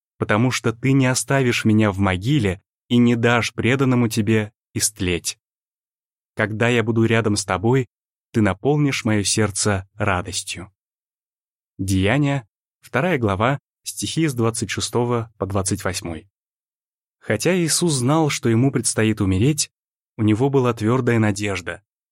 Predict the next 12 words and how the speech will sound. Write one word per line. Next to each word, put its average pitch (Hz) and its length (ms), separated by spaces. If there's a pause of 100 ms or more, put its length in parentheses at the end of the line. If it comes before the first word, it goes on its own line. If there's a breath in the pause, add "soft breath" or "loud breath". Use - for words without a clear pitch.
Бог 113 360
его 110 220
воскресит, 104 760 (380)
и 117 100
он 107 200
снова 131 480
будет 113 320
радоваться 107 520
близкому 117 520
общению 101 500
с - 100
Отцом 127 520